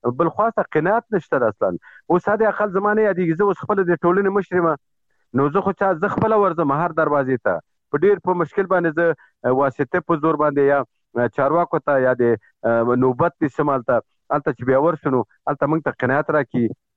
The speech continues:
موږ دې کینې چې دغه مشکل، دا مشکل دی. اوس خو دوی موږ ته یګانه علت یې دا ده چې تاسې موږ په بودیجه کې د، اه، پروس کال، اه،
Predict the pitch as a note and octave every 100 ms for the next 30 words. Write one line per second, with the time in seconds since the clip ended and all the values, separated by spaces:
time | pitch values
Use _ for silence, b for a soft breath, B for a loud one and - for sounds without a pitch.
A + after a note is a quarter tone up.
0 | _ F#2 C3 C#3+ B2+ - D#3+ D#3 C#3+ -
1 | A#2 D3 D3+ C#3 - B2+ C3+ D3+ C3+ -
2 | B2+ D3+ D#3 E3 F3+ G3 G3 F3+ F3 D#3+
3 | E3 F#3+ G#3 F#3+ F#3+ F3+ F#3 F3+ E3 E3+
4 | D#3 b b - F3+ - E3+ F3 D3+ D3
5 | C#3+ D3 F3 F3 D#3+ D#3 - _ - B2
6 | C#3+ D3 D#3 E3+ D#3 - A2+